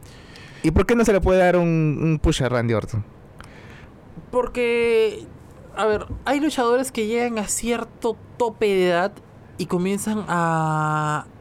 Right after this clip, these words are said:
Speaker 2: a servir, que son más un apoyo para que los luchadores nuevos se desarrollen, o las storylines nuevas se desarrollen, ¿no? Cena ya no viene como Super Cena,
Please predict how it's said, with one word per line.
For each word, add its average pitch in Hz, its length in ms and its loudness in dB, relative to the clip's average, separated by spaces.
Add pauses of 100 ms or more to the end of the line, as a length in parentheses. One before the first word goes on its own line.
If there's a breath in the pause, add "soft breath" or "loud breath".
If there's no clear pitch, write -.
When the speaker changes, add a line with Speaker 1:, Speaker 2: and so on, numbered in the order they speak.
Speaker 2:
a 170 460 0
servir, 180 840 -2
que - 160 -2 (100)
son 202 300 -2
más 202 400 -2 (1080 loud breath)
un 214 260 -2
apoyo 202 760 0 (520)
para 165 240 -2
que 165 160 -2
los 156 160 0
luchadores 175 600 -2
nuevos 190 300 -2
se 175 140 -2
desarrollen, 127 760 -2 (320)
o 160 140 0
las 156 140 0
storylines 170 580 -2
nuevas 160 340 -2
se 180 100 -2
desarrollen, 127 680 -2 (880 loud breath)
¿no? 156 300 -6
Cena 196 380 -2
ya 202 200 0
no 196 160 0
viene 202 360 0
como 147 220 -2
Super 139 320 -4
Cena, 175 440 -4